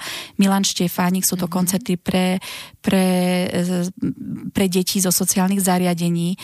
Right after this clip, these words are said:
Speaker 1: Je to, sú to úžasné koncerty plné energie. Príde tam okolo tristo deť-, detí a, e, rôzne hudobné skupiny slovenské, veľmi známe.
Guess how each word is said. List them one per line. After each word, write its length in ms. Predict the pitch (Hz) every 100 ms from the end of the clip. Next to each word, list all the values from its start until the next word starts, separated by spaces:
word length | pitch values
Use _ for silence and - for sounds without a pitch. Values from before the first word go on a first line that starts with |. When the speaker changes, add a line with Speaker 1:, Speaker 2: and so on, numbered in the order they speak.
| - - - -
Speaker 1:
Je 180 | 190 190
to, 160 | -
sú 140 | - 202
to 160 | -
úžasné 920 | - 214 214 208 - 208 202 196 196 -
koncerty 540 | - 196 190 196 -
plné 320 | 190 196 190 -
energie. 600 | 180 180 175 170 180 180
Príde 240 | - 180
tam 180 | 180 180
okolo 200 | 175 185
tristo 360 | 175 190 - 190
deť-, 400 | 175 175 175 -
detí 720 | 170 180 180 - 185 180 180
a, 520 | - 165 165 165 165
e, 80 | 170 190 - - - 175 175 180
rôzne 560 | 180 185 190 180 180
hudobné 560 | 170 180 190 185 180 180
skupiny 540 | - - - 180 180
slovenské, 600 | 180 185 180 180 180 -
veľmi 300 | 175 175 185
známe. 500 | 190 185 175 175 185